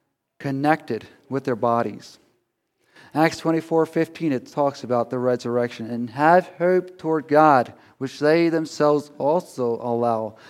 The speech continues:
that there shall be a resurrection of the dead, both of the just and the unjust." All people will be resurrected. Even the sea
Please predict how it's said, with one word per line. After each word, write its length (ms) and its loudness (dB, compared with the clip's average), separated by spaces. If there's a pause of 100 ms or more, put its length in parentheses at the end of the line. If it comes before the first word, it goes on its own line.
(120)
that 140 -8
there 180 4
shall 160 -6
be 140 -2
a 60 2
resurrection 840 -2
of 100 -4
the 100 -6
dead, 460 0 (540)
both 480 -2
of 100 -6
the 120 -4
just 640 -2 (640)
and 160 -4
the 80 -2
unjust." 840 -6 (180)
All 200 0
people 640 -8
will 120 -10
be 120 -6
resurrected. 840 -4 (1600)
Even 320 0
the 100 0
sea 580 -2